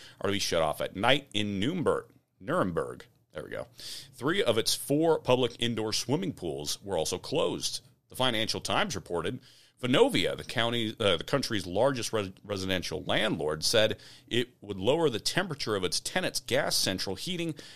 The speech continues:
to seventeen Celsius, or sixty-two degrees Fahrenheit, between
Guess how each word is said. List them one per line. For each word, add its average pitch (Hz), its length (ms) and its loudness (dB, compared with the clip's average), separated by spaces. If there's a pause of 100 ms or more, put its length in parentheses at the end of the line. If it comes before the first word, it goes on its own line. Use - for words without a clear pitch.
(180)
to 117 280 2
seventeen 117 520 0
Celsius, 95 560 0
or 90 100 -2
sixty-two - 500 -4
degrees 65 320 -10
Fahrenheit, 82 540 -2
between 82 460 -6